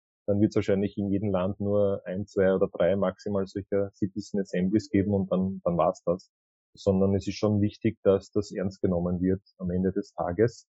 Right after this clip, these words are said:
Das heißt aber nicht gleich eins zu eins Umsetzen von jeder Maßnahme. Aber ernst genommen heißt auch sozusagen respektvoll damit umgehen, vielleicht eben auch das in sozusagen die ak-, jetzt aktiv gewordenen Bürgerinnen weiter da irgendwie mit einzubeziehen.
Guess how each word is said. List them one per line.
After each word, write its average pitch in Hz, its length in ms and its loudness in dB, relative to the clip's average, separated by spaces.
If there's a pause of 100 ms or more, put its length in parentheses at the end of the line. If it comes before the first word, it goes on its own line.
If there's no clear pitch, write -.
(180)
Das - 120 0
heißt 110 240 6
aber 110 100 6
nicht 123 260 4
gleich 110 280 6
eins 110 240 -2
zu - 100 0
eins 107 160 2
Umsetzen 117 500 0
von 107 160 -4
jeder 92 200 2
Maßnahme. 82 600 -10
Aber 98 140 -4
ernst 98 260 0
genommen 104 320 6
heißt 98 260 2
auch 107 180 4
sozusagen 98 300 0
respektvoll 101 520 0
damit 98 260 0
umgehen, 117 520 0 (440)
vielleicht 101 400 2
eben 107 180 0
auch 98 280 2
das - 220 -10
in 98 300 -4
sozusagen 95 720 0
die 95 240 -8 (480)
ak-, - 200 -4 (240)
jetzt 104 180 2
aktiv 120 340 4
gewordenen 104 500 8
Bürgerinnen 110 640 6
weiter 98 360 4 (300)
da 104 100 4
irgendwie 104 520 2 (300)
mit 110 520 -8
einzubeziehen. 101 840 -4